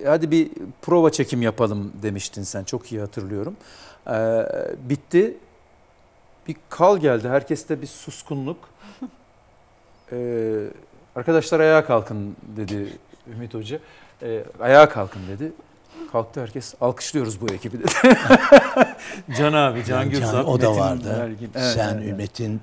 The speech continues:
Speaker 2: üçünüz birden
Speaker 1: Evet, üçümüz.
Speaker 2: bir şar yolu, tek planlı,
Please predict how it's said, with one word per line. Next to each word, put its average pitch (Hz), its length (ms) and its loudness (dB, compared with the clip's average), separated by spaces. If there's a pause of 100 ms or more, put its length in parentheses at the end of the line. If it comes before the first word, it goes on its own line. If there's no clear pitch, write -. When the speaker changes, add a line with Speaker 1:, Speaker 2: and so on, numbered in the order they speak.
Speaker 2:
üçünüz 117 560 -4
birden 107 380 -4
Speaker 1:
Evet, 98 100 -10
üçümüz. 123 280 -8
Speaker 2:
bir 123 40 -2
şar 127 320 0
yolu, 113 400 -2
tek 127 260 -6
planlı, 104 520 -4